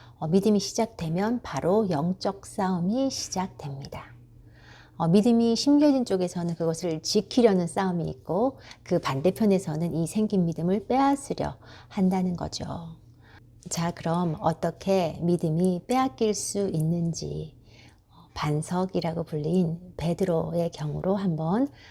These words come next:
어, 살펴보겠습니다. 어, 물 위로 주님이 걸어오시는 것을 보고 베드로는,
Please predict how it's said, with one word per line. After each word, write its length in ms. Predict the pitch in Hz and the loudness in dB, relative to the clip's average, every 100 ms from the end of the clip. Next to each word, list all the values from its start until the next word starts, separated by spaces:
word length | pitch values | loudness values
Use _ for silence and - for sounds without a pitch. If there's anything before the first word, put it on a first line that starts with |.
| - - | -20 -14
어, 300 | 160 - 160 - - - - - - | -10 -10 -12 -18 -20 -20 -20 -20 -10
살펴보겠습니다. 1080 | - 220 - 196 151 170 - 151 185 190 175 - - _ - - - - - - - - - - | -4 -2 -2 -4 -4 -10 -10 -8 -8 -10 -16 -20 -20 _ -20 -20 -20 -20 -20 -20 -20 -20 -20 -10
어, 160 | 165 156 | -4 2
물 300 | 165 240 233 | 6 6 6
위로 340 | 196 190 196 | 4 6 6
주님이 440 | 196 - 202 202 196 | 4 2 2 2 0
걸어오시는 600 | 180 180 185 180 180 175 | -2 0 0 0 -4 -4
것을 280 | 156 - 165 | -6 -8 -10
보고 400 | 143 - 214 240 | -10 -4 -2 -2
베드로는, 720 | 160 147 147 147 190 196 | -4 -4 -6 0 2 2